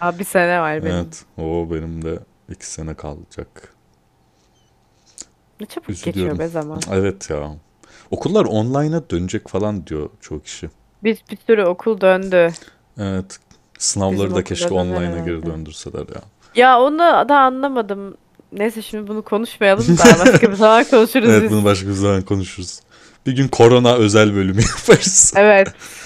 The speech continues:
Speaker 2: Sizin için korona olacağız. Korona <laughs> özel bölümünde.
Speaker 1: Aynen, evden hiç çıkmadan nasıl
Speaker 2: Aynen.
Speaker 1: hayatta
Speaker 2: Hayat nasıl
Speaker 1: yaş-,
Speaker 2: geçiyor?
Speaker 1: kalıyoruz?
Speaker 2: <laughs>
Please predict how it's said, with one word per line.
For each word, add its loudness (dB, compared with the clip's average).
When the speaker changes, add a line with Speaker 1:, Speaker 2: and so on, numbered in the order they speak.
Speaker 2:
Sizin 0
için -2
korona 2
olacağız. 0
Korona 0
<laughs> -
özel 2
bölümünde. -12
Speaker 1:
Aynen, 2
evden 2
hiç -10
çıkmadan -4
nasıl -4
Speaker 2:
Aynen. 2
Speaker 1:
hayatta 0
Speaker 2:
Hayat -4
nasıl -6
Speaker 1:
yaş-, -4
Speaker 2:
geçiyor? -10
Speaker 1:
kalıyoruz? -6
Speaker 2:
<laughs> -10